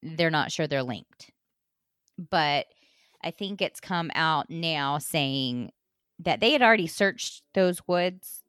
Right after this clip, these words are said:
and her body was not there. They were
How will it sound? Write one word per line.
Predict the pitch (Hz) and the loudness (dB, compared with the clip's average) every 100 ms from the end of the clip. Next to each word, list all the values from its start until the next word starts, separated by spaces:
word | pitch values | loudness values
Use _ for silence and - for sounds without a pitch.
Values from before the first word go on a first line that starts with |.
| _ _ _ | _ _ _
and | 160 156 147 | -6 -6 -6
her | 170 | -4
body | 156 151 151 | 0 0 0
was | 143 160 | -2 -2
not | 139 - | -4 -2
there. | 147 139 147 - _ _ _ _ _ | -2 0 -2 -6 _ _ _ _ _
They | 175 165 | 0 2
were | 165 160 | 2 -2